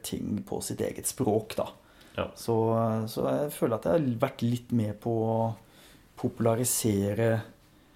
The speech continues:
Speaker 1: hudfag og hudsjuk-, og kunnskap om hudsjukdommer, da. Så, så jeg, jeg, jeg synes det er litt, eh,
Speaker 2: Du er stolt av
Speaker 1: synes
Speaker 2: det?
Speaker 1: Ja, jeg er stolt av det. Jeg synes det er litt viktig at også leger gjør litt sånne ting, da.
Speaker 2: Mm.
Speaker 1: Fordi, ehm,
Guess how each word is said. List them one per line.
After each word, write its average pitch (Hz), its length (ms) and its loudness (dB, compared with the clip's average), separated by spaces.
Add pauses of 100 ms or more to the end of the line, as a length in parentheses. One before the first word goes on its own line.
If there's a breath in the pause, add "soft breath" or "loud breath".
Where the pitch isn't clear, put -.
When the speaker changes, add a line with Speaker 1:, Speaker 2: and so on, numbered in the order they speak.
(240 soft breath)
Speaker 1:
hudfag 101 760 0
og 104 240 0 (580)
hudsjuk-, - 400 -2 (160)
og - 260 -6
kunnskap 120 400 2
om 120 100 4
hudsjukdommer, 113 540 0
da. 127 100 -8
Så, 127 200 -2 (800 soft breath)
så - 140 -16
jeg, - 240 -2
jeg, 143 240 -6
jeg 135 140 -8
synes 165 260 -2
det 220 80 0
er 156 60 0
litt, 127 240 -4
eh, 127 600 -2 (240)
Speaker 2:
Du 113 80 6
er 110 100 10
stolt 95 240 0
av 196 100 8
Speaker 1:
synes 151 40 12
Speaker 2:
det? 175 80 10 (200)
Speaker 1:
Ja, 175 140 12
jeg 220 100 12
er - 40 4
stolt 131 260 10
av 165 80 12
det. 202 80 12
Jeg 190 60 6
synes 127 120 8
det 202 60 12
er 277 80 6
litt 226 80 6
viktig 143 220 6
at 131 120 6
også 143 160 4
leger 127 400 8 (380)
gjør 113 240 8
litt 131 160 2
sånne 123 220 8
ting, 180 160 10
da. 139 120 10
Speaker 2:
Mm. 120 280 0 (240)
Speaker 1:
Fordi, 127 260 2 (140)
ehm, 135 480 6